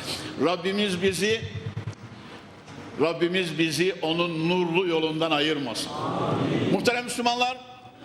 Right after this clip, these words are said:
insanları dörde ayıracağız Kur'an'ı, Kur'an-ı Kerim'e göre dedim. İlk zümre has kullar,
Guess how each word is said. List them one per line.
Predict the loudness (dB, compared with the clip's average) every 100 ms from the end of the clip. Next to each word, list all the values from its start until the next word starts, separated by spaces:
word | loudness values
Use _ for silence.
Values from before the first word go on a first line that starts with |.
| -18 -20 -6 0
insanları | 4 4 4 4 4 4 0 2
dörde | 2 2 2
ayıracağız | 2 2 2 2 0 -2 -2
Kur'an'ı, | 2 4 4 2 0 -6 0
Kur'an-ı | 2 4 2
Kerim'e | 2 2 4 2 2
göre | 2 2 4
dedim. | 2 2 0 -4 -10 -16 -20 _ -14 -14 -16 _ _ 0
İlk | 0 -4 -4
zümre | 0 0 2 0
has | 0 -2 0 0 -2 -4 -2
kullar, | 0 2 4 2